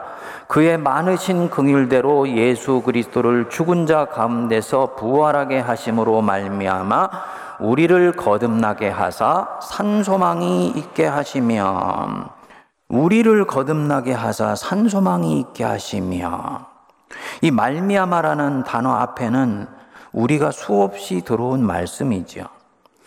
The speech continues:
하나님이 예수 그리스도를 죽은 자 가운데서 부활하게 하셨다.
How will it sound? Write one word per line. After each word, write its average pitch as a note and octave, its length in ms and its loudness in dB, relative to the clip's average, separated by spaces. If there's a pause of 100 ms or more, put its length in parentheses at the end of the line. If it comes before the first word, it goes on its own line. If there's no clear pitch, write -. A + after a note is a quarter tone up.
(320)
하나님이 G#3+ 720 2
예수 D3+ 360 0
그리스도를 D3+ 600 -2
죽은 C#3 420 -2
자 C3+ 160 0
가운데서 G#2+ 760 -2
부활하게 C#3+ 680 0
하셨다. F2+ 1080 -6